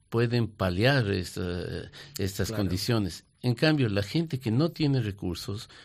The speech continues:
Speaker 1: los más pobres, no pueden paliar
Speaker 2: No
Speaker 1: esta
Speaker 2: pueden hacer
Speaker 1: situación.
Speaker 2: nada.
Speaker 1: Y como la pobreza especialmente está en el sector rural, entonces en el, el sector rural depende de la tierra, depende del clima. Si el clima cambia,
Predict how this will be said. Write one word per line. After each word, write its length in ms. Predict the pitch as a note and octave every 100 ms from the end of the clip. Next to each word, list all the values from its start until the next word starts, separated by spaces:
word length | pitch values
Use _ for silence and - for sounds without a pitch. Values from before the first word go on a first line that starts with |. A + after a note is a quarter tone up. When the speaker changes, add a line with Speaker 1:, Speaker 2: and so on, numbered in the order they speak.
| -
Speaker 1:
los 160 | A2 G#2+
más 240 | C3+ C#3+
pobres, 480 | - G#2 A#2 A#2 - -
no 280 | A2 D3 C3+
pueden 360 | D3 C#3+ G2+
paliar 380 | - F#2 E2 E2+
Speaker 2:
No 80 | -
Speaker 1:
esta 100 | C#3+
Speaker 2:
pueden 160 | C#3+ C#3
hacer 140 | C3
Speaker 1:
situación. 220 | C#3 C3
Speaker 2:
nada. 160 | C3 A#2 - - -
Speaker 1:
Y 300 | G#2 A2 G2+
como 280 | - A#2+ A2
la 140 | G#2+ G2+
pobreza 520 | G#2+ F#2+ C3+ C3+ -
especialmente 640 | E2+ - F#2 G2+ A#2 C3+
está 220 | G#2+ - A#2
en 80 |
el 80 | G#2+
sector 340 | G2+ G2 B2 A#2
rural, 400 | C3+ G2 D#2 G2 - - - - -
entonces 640 | G2+ G2 A2 - G2+ G2 - - _
en 380 | G2+ G2+ G2+ G2
el, 340 | G2+ G2 G2
el 100 | G#2
sector 340 | G2 G#2 C3 B2+
rural 320 | C3+ B2 C3
depende 440 | A2+ - A2+ A#2
de 120 | G2+ F#2+
la 140 | E2
tierra, 440 | - B2 D3 A2
depende 420 | E2+ G2 A#2+ A#2+ A#2+
del 180 | G2
clima. 460 | G2 E3+ G#3+ A#2 C#2 - - - -
Si 180 | - C#3
el 80 | C3
clima 340 | F#3+ G3 D#3+
cambia, 480 | C3+ C3 C#3 E3+ E3+